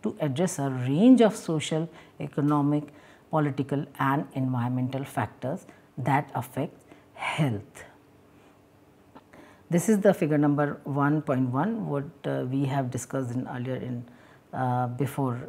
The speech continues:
uh, slide, that is information, consultation, in evolving collaboration and empowerment, that again it plays a role to inform the body, the people body and involvement of their, uh, all the members,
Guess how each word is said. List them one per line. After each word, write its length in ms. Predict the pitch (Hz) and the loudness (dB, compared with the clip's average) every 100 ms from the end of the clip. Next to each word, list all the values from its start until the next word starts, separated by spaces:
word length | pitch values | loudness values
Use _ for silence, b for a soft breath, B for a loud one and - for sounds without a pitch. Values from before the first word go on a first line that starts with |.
| 98 | -12
uh, 140 | - - | -14 -12
slide, 420 | - 131 117 240 - B B | -8 0 0 0 -2 B B
that 240 | 151 143 117 | -2 -2 0
is 220 | 131 117 - - | -2 -4 -10 -2
information, 720 | 139 131 151 147 - 139 135 | 0 0 0 0 0 -2 -2
consultation, 800 | 127 120 147 143 139 - 135 139 - | -2 -4 -4 -2 -4 -2 -4 -4 -8
in 160 | 127 127 | -8 -6
evolving 720 | 131 127 139 143 143 143 139 | -4 -2 -2 0 2 4 2
collaboration 640 | 135 127 127 131 139 - 131 | 0 -2 -2 -2 -4 -4 -6
and 340 | 123 123 - 131 | -6 -8 -8 -8
empowerment, 640 | 131 123 117 120 147 208 B B B B | -8 -6 -4 -2 -4 -4 B B B B
that 180 | 127 123 | -8 -4
again 460 | 127 120 165 202 254 - - | -4 0 0 0 -2 -12 -12
it 120 | 139 127 - - - _ - - - - - | -8 -8 -12 -20 -20 _ -20 -20 -20 -20 -6
plays 340 | 143 151 190 175 | 2 4 6 4
a 80 | |
role 300 | 127 123 139 196 - | 2 0 -2 -6 -8
to 80 | 147 | -2
inform 680 | 131 131 - 143 185 190 139 - 131 | 0 -2 -2 0 2 2 -2 -10 -10
the 60 | |
body, 480 | 113 131 131 165 202 - | -6 -2 -2 -2 -4 -8
the 100 | 131 - | -10 -8
people 320 | 156 151 170 135 | -6 -2 0 0
body 340 | 127 127 208 B B - | 0 0 -4 B B -6
and 120 | 143 | -4
involvement 680 | 143 135 131 135 165 185 175 | 0 0 2 0 2 2 2
of 240 | 139 120 | -2 -2
their, 340 | 131 135 123 120 B B B - | -2 -2 -4 -8 B B B -6
uh, 180 | 139 - - | -4 -2 2
all 240 | 180 196 | 6 6
the 100 | 165 | 6
members, 540 | 139 131 127 139 131 | 4 2 2 -2 -4